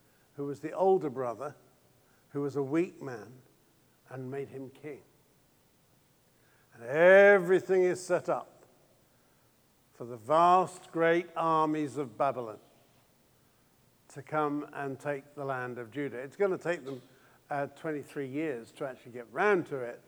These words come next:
but that is what's ultimately gonna happen. And Habakkuk is beginning to see the way the cookie crumbles. He's beginning to see what's going on. And therefore he's saying,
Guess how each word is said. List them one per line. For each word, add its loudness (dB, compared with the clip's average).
but -12
that -2
is -8
what's -10
ultimately -8
gonna -12
happen. -20
And -10
Habakkuk -6
is -10
beginning -10
to -16
see -10
the -12
way -6
the -16
cookie -14
crumbles. -4
He's -20
beginning 2
to -12
see -6
what's -6
going -6
on. -4
And -14
therefore -4
he's -12
saying, -10